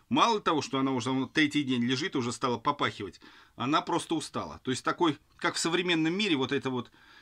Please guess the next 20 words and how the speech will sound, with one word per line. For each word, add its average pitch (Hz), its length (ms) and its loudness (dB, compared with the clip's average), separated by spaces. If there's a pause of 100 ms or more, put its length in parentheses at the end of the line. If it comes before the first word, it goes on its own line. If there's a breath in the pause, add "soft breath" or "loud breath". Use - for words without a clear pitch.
(140 loud breath)
крионика, 160 680 2
когда 127 500 -2 (260 loud breath)
замораживают 131 800 2
либо 135 160 -2
человека 139 400 0
целиком, 165 440 0
либо 156 220 2
его 170 260 4
мозг, 110 380 -6 (420 loud breath)
чтобы, 135 440 0 (420 soft breath)
м, 127 380 -2
как 127 180 -2
бы 120 260 -2 (920 soft breath)
когда-нибудь 143 680 2
через 127 320 0
сотни 135 360 0
лет 180 380 2
разморозить 139 920 -2 (420 soft breath)
и 220 220 -2
тогда 135 520 -4